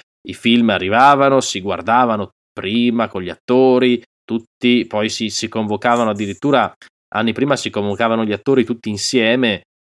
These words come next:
eh, nella stessa giornata e se fa-, si faceva entrare chi, chi serviva, poi si, si mandava a casa uno, lo si faceva ritornare, cioè diceva, "No, ma oggi non sei tanto, tanto in forma, torna domani", cioè si lavorava con un ritmo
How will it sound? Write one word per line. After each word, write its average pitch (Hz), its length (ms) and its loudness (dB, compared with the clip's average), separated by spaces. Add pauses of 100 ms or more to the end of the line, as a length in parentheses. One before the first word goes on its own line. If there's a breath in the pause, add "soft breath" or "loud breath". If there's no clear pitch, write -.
eh, 92 480 -4
nella 98 240 -6
stessa 113 380 -4
giornata 117 680 0
e 95 140 0
se - 140 -10
fa-, 95 100 -10
si - 160 -8
faceva 104 320 -4
entrare 110 500 0
chi, 104 180 -10
chi 104 120 -10
serviva, 120 680 0
poi 113 220 -2
si, 107 280 -6
si 107 120 -10
mandava 104 340 -2
a 98 100 -10
casa 110 400 0
uno, 110 280 0
lo 101 80 -4
si 110 120 -6
faceva 104 280 -4
ritornare, 104 680 -2
cioè - 220 -4 (340)
diceva, 127 280 0
"No, 175 140 4
ma 170 160 6
oggi 175 240 4
non 147 160 2
sei 151 220 0
tanto, 135 580 2
tanto 131 260 -4
in 131 80 -2
forma, 135 460 0
torna 131 320 0
domani", 123 480 0
cioè 110 200 -4
si - 120 -14
lavorava 131 320 2
con 120 100 -2
un 117 120 -2
ritmo 117 460 0